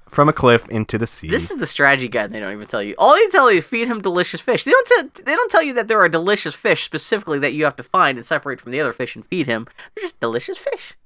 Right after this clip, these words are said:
Speaker 1: I guess so.
Speaker 2: That's what I'm saying. Yeah, you can see, uh, w-, just if that guy is, had all, it was all I had to go by, you can totally see why I fucked that up.
Speaker 1: Mm.
Speaker 2: Um, yeah, so.
Speaker 1: But if,
Speaker 2: Um,
Speaker 1: if you had saved him like a good human being would do,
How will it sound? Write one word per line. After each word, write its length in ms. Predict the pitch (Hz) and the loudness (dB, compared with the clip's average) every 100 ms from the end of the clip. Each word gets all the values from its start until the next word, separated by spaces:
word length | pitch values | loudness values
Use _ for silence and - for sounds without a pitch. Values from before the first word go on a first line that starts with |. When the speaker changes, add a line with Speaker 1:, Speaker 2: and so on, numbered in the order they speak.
| - | -18
Speaker 1:
I 80 | 113 | -10
guess 240 | 123 113 | -6 -6
so. 360 | - 120 110 107 | -6 -6 -4 -4
Speaker 2:
That's 160 | - 311 | -4 -4
what 80 | 247 | -4
I'm 60 | |
saying. 400 | 302 440 415 156 | 0 2 2 4
Yeah, 80 | 226 | 4
you 80 | 196 | 4
can 100 | 262 | 2
see, 180 | - 415 208 180 | 2 2 2 0
uh, 80 | 190 214 214 - | 0 0 0 0
w-, 220 | - 175 | 0 -2
just 220 | 180 247 - | 0 -4 -4
if 400 | 110 139 143 - | -6 -2 -2 2
that 200 | 175 208 | 2 4
guy 180 | 208 190 | 4 2
is, 120 | 131 | 2
had 280 | 127 139 127 | 0 0 0
all, 300 | - 127 151 | 2 2 2
it 120 | 131 | 0
was 120 | 127 | 0
all 180 | 120 143 | 4 6
I 100 | 175 | 4
had 180 | 196 170 | 4 0
to 60 | 147 | 0
go 180 | 143 143 - | -4 -4 -2
by, 200 | - 55 | -2 -4
you 100 | - | -10
can 100 | 127 | -10
totally 240 | 147 135 | -6 -6
see 140 | 123 131 | -6 -6
why 180 | 127 117 | -4 -4
I 40 | |
fucked 240 | - - - | -6 -12 -8
that 140 | 127 | -2
up. 120 | 117 | -2
Speaker 1:
Mm. 360 | 110 107 98 95 _ - | 0 -2 -4 -6 _ -4
Speaker 2:
Um, 480 | 107 95 80 92 - | -2 -2 -4 -8 -12
yeah, 280 | - 50 - 127 | -16 -14 -16 -14
so. 340 | - 55 58 - _ _ - _ | -14 -14 -16 -18 _ _ -20 _
Speaker 1:
But 240 | 127 131 123 | 4 4 4
if, 140 | 131 135 | 0 4
Speaker 2:
Um, 560 | 143 147 147 143 143 | 6 6 6 6 6
Speaker 1:
if 40 | 311 | 6
you 80 | 247 | 6
had 280 | 190 190 - | 6 6 4
saved 260 | 135 113 | 0 2
him 180 | 110 110 | 2 2
like 200 | 104 98 | 2 -2
a 40 | |
good 280 | 101 147 147 | 0 2 2
human 320 | 107 95 87 | 0 -2 -2
being 360 | 85 90 87 90 _ _ _ _ | -6 -6 -6 -8 _ _ _ _
would 200 | 107 95 | -2 0
do, 380 | 87 85 85 87 | 2 0 0 -2